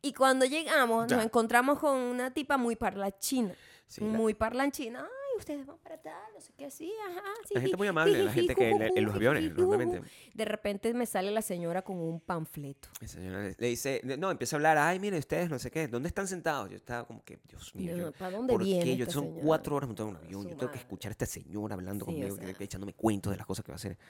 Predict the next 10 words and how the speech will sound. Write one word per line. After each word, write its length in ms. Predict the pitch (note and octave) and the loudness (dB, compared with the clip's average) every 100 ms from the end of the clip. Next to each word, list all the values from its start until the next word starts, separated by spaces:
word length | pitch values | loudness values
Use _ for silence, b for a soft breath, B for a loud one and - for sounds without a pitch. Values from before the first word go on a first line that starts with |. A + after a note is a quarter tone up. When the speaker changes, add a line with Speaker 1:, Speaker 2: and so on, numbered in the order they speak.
| B B B B B | B B B B B
Speaker 2:
Fucking 260 | - - - B B B B B B B B B | -18 -16 -16 B B B B B B B B B
Speaker 1:
¿Por 100 | - | -16
Speaker 2:
México. 160 | F2+ F3+ | -14 -12
Speaker 1:
qué? 100 | E3 D#3+ | -12 -12
Porque 220 | D#3+ E3 | -14 -12
la 80 | D#3+ | -8
gente 220 | D#3+ E3 E3+ | -6 -6 -6
es 80 | D#3+ | -6
Speaker 2:
Sí, 80 | |
Speaker 1:
así. 100 | - | -8